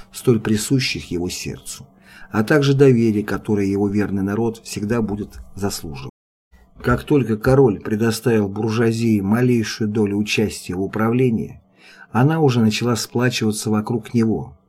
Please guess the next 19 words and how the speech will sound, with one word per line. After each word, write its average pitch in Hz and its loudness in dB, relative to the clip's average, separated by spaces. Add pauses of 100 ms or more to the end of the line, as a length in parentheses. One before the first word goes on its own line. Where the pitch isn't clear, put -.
(400)
и 127 4
всей 147 2
силой 131 0
своей 113 2
организованности 110 2
стала 110 -2
помогать 120 0
ему 85 -4
против 95 -8
народа. 104 -4 (960)
Но 110 4
и 151 6
пусть - 0
это 113 4
послужит 117 0
предостережением 120 2
для 107 2
будущих 110 -2
революций. 107 -2